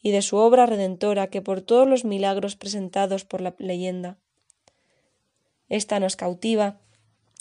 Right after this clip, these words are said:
con sus bellas descripciones, pero no podemos vivir de ella, por lo menos en lo esencial.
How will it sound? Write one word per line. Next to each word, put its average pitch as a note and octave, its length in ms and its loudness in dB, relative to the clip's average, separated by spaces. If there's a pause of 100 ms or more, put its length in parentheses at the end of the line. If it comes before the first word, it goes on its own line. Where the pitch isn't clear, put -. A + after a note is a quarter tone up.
con F#3+ 180 -4
sus F#3 200 -6
bellas A3 300 0
descripciones, G3+ 760 -4 (440)
pero A3+ 200 2
no B3+ 100 6
podemos D4 340 2
vivir A#3 320 -2
de F#3+ 200 0
ella, F3+ 260 -4
por F#3 160 -6
lo G3 100 2
menos B3 520 2 (340)
en G3 140 -2
lo F#3+ 80 4
esencial. F#3 760 -2